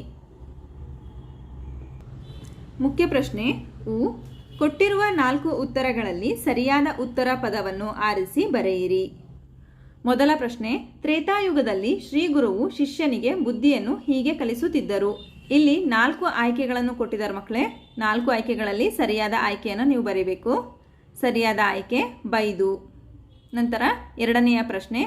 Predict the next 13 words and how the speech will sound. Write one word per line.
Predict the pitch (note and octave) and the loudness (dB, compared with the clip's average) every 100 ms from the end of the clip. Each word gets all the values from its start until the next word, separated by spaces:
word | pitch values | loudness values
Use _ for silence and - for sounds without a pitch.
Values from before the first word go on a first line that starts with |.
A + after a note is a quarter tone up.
| - - - | -4 -10 0
ಆಯ್ದಕ್ಕಿ | B3+ D4+ F4+ F#4 F#4+ | 2 4 2 2 0
ಮಾರಯ್ಯನ | E4 B3 A#3+ A3+ G3+ A#3 D4 - | 2 2 2 0 0 -2 -4 -2
ಅಂಕಿತ | A#3+ B3+ A#3+ D#4 | 0 0 0 0
ನಾಮ | D#4+ G#3 G3+ G#3 - - - - - | 2 0 0 -4 -4 -12 -20 -20 -6
ಅಮುಗೇಶ್ವರ. | A3+ C#4 C#4+ B3 A#3+ G#3 F#3+ G3 - - - - - - A#3 | 0 2 4 4 0 -4 -2 0 -2 -8 -20 -20 -20 -10 -6
ನಂತರ | A3+ A#3 A#3+ G#4+ - - - - - - - | -4 0 0 0 -4 -20 -20 -20 -20 -20 -4
ಮೂರನೆಯ | B3+ C4 A#3+ A#3 | 2 4 4 2
ಪ್ರಶ್ನೆ, | A#3 G#3 A3+ A#3 - - | 0 -6 -2 -2 -2 -4
ಕೋಗಿಲೆ | D#4 E4 F#4 G4 G4+ | 2 2 4 2 0
ಪದದ | G4 C4+ B3+ C#4 A#4+ | 0 0 2 0 0
ತದ್ಭವ | C4+ G#3 G#3 A#3 C#4 | -4 -4 0 0 2
ರೂಪ | B3+ G#3 G#3+ G#3 - - - _ - - - - | 2 0 0 0 -2 -12 -20 _ -20 -20 -20 -4
ಕೋಕಿಲ. | C4 C#4 C#4 G3 | 2 2 2 2